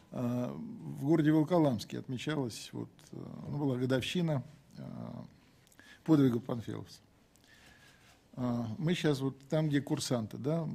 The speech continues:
значит, э, в Волоколамском районе есть, э, Черная гора. Даже немногие жители знают, почему она так называется. В сорок первом году погибло шесть бригад морской пехоты.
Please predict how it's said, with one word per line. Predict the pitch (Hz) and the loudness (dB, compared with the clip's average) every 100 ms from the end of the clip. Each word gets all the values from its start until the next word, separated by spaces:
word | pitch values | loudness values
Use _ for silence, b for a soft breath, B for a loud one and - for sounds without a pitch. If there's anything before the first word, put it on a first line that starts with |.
| - | -8
значит, | 113 - - - - b b b b b _ - - | -12 -14 -20 -20 -20 b b b b b _ -20 -16
э, | - - - - - - 85 127 - - - 151 - - | -14 -14 -14 -12 -12 -12 -12 -14 -16 -20 -18 -18 -14 -2
в | |
Волоколамском | 139 143 160 175 - 160 | 0 4 4 4 2 2
районе | 160 180 185 139 | 4 4 4 2
есть, | 139 - - | 0 -4 -12
э, | - 69 - 69 - | -10 -10 -10 -10 -10
Черная | - 160 160 156 | 2 4 4 4
гора. | 160 139 101 - B B B - | 4 4 0 -6 B B B 2
Даже | 143 147 | 4 4
немногие | 170 185 156 147 | 4 4 4 4
жители | 170 180 147 | 2 2 0
знают, | 135 165 151 - | 0 0 -2 -4
почему | - 131 135 127 | -6 -6 -4 -6
она | 135 | -6
так | 131 123 | -6 -6
называется. | 135 127 107 107 - - - B B B B B B - | -6 -4 -6 -8 -12 -20 -20 B B B B B B -2
В | |
сорок | 160 147 | 0 4
первом | 180 175 | 4 6
году | 165 185 | 6 4
погибло | 170 151 160 151 | 4 4 6 6
шесть | 135 202 202 | 4 2 0
бригад | 135 131 120 135 165 175 | -2 0 4 6 6 2
морской | 127 110 165 | 0 0 0
пехоты. | 160 113 - - - | 0 -2 -6 -10 -14